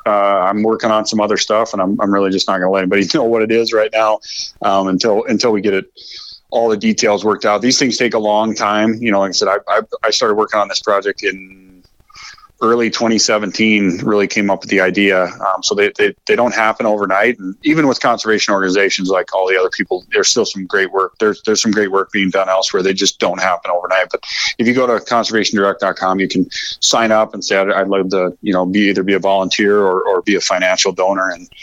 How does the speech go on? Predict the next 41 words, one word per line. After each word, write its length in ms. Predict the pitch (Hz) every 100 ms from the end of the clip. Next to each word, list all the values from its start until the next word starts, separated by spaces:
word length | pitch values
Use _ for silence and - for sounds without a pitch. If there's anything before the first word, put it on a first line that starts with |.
| - - -
um, 640 | - 92 90 90 87 92 180
both 240 | 107 101 104
of 60 |
those 240 | 101 92 -
things. 280 | 101 101
And, 220 | 90 92 98
and 120 | 117
again, 280 | 107 104 98
it's 180 | 95 -
gonna 140 | 113
operate 420 | 104 107 110 107
the 80 | 98
same 260 | - 113 104
way. 120 | 104
Like, 220 | 101 - - - _ _ -
Conservation 540 | - 156 147 143 127
Direct 320 | 120 123 120 117
is 160 | 104
not 420 | 110 110 110 113
an 80 | 113
organization. 760 | 107 101 101 98 98 95 - 87
It's 140 | 85
just 200 | 101 -
organized 500 | 104 101 98 92 87
action. 380 | 95 87 - 90
Our 120 | 90
whole 180 | 87 95
thing 240 | - 95
is, 180 | 90 - - - - - -
um, 320 | 92 90 90
we're 80 | 90
just 120 | -
gonna 140 | 98
pick 180 | 87 101
a 60 | 98
project 500 | 104 98 101 107 -
and 200 | 92 90
get 200 | 98 95
the 200 | 104 - _
project 380 | - 104 101 95
funded, 340 | - 107 117